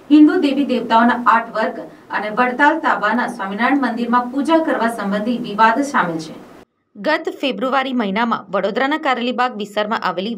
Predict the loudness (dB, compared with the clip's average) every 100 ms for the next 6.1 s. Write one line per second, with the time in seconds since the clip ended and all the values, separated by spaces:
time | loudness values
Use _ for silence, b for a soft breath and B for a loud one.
0 | -4 -4 -2 -4 -2 0 0 -2 -2 -4
1 | -2 -2 -2 -4 -6 B B -6 -2 -2
2 | -2 -4 -4 -2 -4 -4 -6 -6 -6 -6
3 | -4 -4 -4 -6 -2 -2 -2 -2 -2 -4
4 | -4 -2 -4 -4 -6 -2 -2 -2 -4 -4
5 | -4 -4 -6 -6 -4 -2 -4 -6 -4 -2
6 | -2